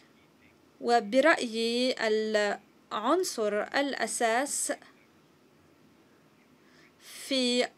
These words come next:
نقطة الانطلاق والدخول تتمثل بالرؤية المناسبة، وكذلك الفهم المناسب لتحديد ما هي الوجهة النهائية. ولابد لهذه الرؤية أن تسترشد بما هي نقطة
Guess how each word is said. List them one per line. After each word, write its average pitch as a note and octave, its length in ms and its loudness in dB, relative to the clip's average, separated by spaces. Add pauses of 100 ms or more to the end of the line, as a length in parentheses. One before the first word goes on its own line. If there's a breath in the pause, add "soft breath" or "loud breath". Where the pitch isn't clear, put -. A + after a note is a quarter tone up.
(120)
نقطة C4+ 540 0
الانطلاق A#3+ 800 2
والدخول A3+ 520 0
تتمثل A#3+ 720 0
بالرؤية A#3+ 800 2
المناسبة، A3 840 0 (2000 loud breath)
وكذلك C4 800 2
الفهم C4 640 0
المناسب A#3+ 1000 0 (180)
لتحديد A#3+ 1000 0
ما A#3+ 200 2
هي C#4 220 4
الوجهة A#3 680 0
النهائية. G#3 840 -2 (400 loud breath)
ولابد B3+ 420 4
لهذه B3+ 760 4
الرؤية A#3+ 480 2
أن A#3+ 220 -4
تسترشد C4 640 0
بما A#3+ 220 0
هي C4+ 200 2
نقطة F4+ 400 0